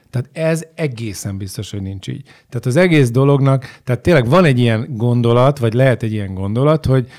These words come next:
hogy nyilván, hogyha mi, mi, mi, vo-, ugye van ez a dolog, hogy az immunrendszer, amivel a magzat, vagy a korai csecsemőkorban találkozik, és az egy év alatt ahhoz tud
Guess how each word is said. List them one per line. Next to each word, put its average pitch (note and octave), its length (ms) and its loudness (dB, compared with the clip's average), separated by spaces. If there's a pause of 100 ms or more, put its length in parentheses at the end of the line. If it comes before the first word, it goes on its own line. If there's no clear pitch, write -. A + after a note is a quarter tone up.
(120)
hogy B2 160 0
nyilván, D3+ 380 4
hogyha A#2+ 300 2
mi, C3+ 140 0
mi, C#3+ 300 2 (200)
mi, D3+ 160 -8
vo-, E3 340 -4 (200)
ugye C3 160 -4
van C#3 160 0
ez G#2+ 100 -4
a A2+ 60 -6
dolog, A#2 280 -4
hogy A2 180 -6 (280)
az A2 140 -4
immunrendszer, A#2+ 760 0 (240)
amivel C3+ 420 2
a A2 220 -2
magzat, C3 380 0
vagy B2 180 -4
a A#2 160 -2
korai B2+ 280 -2
csecsemőkorban A2 680 -8
találkozik, C3+ 540 -2
és G2+ 120 -8
az G#2+ 100 -10
egy A#2 200 -6
év C#3+ 160 -2
alatt B2+ 220 -4
ahhoz A2+ 380 -2
tud G#2+ 300 -8